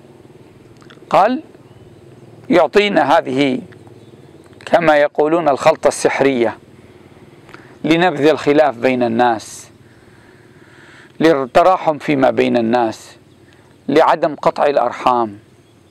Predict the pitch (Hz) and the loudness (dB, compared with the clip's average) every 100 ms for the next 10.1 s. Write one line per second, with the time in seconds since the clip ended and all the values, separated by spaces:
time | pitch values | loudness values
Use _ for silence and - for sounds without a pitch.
0 | _ _ - - 147 - 160 160 160 147 | _ _ -12 -2 -2 2 2 2 0 -4
1 | 127 143 127 120 131 123 113 - 123 104 | -4 -2 0 0 0 0 -2 -2 -2 -2
2 | - - _ _ _ _ _ _ _ _ | -12 -20 _ _ _ _ _ _ _ _
3 | _ 180 196 147 127 - - - 120 - | _ -2 0 0 -2 -4 -12 -8 -8 -8
4 | _ _ _ _ _ _ _ _ _ - | _ _ _ _ _ _ _ _ _ -2
5 | 240 285 294 - 254 233 208 - _ _ | 0 2 -2 0 0 0 -4 -14 _ _
6 | _ _ _ _ _ _ _ - 247 233 | _ _ _ _ _ _ _ 0 0 0
7 | 196 233 175 196 185 - - - - - | -2 -2 -2 -4 -4 -12 -20 -20 -20 -6
8 | - 214 180 175 185 - 208 190 180 165 | 0 2 2 -2 0 0 0 -2 -2 -4
9 | - 220 180 202 196 220 214 196 254 262 | -4 -2 0 0 0 2 0 0 0 0